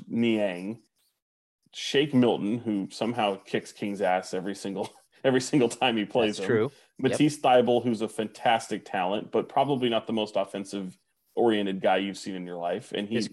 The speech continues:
Speaker 1: I
Speaker 2: career
Speaker 1: thought, was
Speaker 2: high is
Speaker 1: tremendous.
Speaker 2: twenty. I looked
Speaker 1: Yeah.
Speaker 2: because I thought he might get it last night. He did not.
Speaker 1: <laughs> He did
Speaker 2: I,
Speaker 1: not.
Speaker 2: but I, I did it early in the first quarter. I'm like, "Oh man, he's gonna Jason Smith this thing." <laughs>
Speaker 1: Some
Speaker 2: Like
Speaker 1: guy named,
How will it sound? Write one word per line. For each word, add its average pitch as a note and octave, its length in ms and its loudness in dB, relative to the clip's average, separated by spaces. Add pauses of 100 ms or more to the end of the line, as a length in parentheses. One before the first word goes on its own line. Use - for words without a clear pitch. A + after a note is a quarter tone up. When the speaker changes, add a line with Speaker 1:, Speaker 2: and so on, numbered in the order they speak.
Speaker 1:
I - 60 0
Speaker 2:
career C#3+ 160 4
Speaker 1:
thought, B2 80 6
was B2 60 -2
Speaker 2:
high B2 160 2
is G#2 240 -4
Speaker 1:
tremendous. G2 140 -14
Speaker 2:
twenty. G2+ 420 -4 (200)
I A2 100 0
looked G#2 280 -2
Speaker 1:
Yeah. G2+ 180 6
Speaker 2:
because G2 200 -4
I G#2 100 -2
thought F#2+ 220 -4
he G2 100 -8
might F2+ 240 -6
get F#2 160 -4
it F2+ 140 -10
last F2 180 -2
night. - 220 -4
He - 100 0
did A#2+ 160 0
not. A2 360 2
Speaker 1:
<laughs> - 40 -20 (260)
He E3+ 120 2
did C#3 240 0
Speaker 2:
I, - 20 0
Speaker 1:
not. B2+ 220 2
Speaker 2:
but B2+ 140 4
I, C3 180 0
I C3+ 140 0
did C#3+ 240 2
it C#3+ 180 0
early C3+ 300 2
in D3+ 80 -4
the C3 80 -4
first B2 260 -4
quarter. A#2 240 -4
I'm A2 80 -4
like, G#2 320 -6
"Oh G2 420 -2
man, G2+ 680 -6 (380)
he's C3 120 -6
gonna A2 240 -2
Jason G#2+ 380 -4
Smith - 360 -6
this F#2+ 220 -8
thing." A2 400 -6 (220)
<laughs> - 240 -20
Speaker 1:
Some G#3 200 4
Speaker 2:
Like A3 80 6
Speaker 1:
guy F#3 160 6
named, D3+ 380 2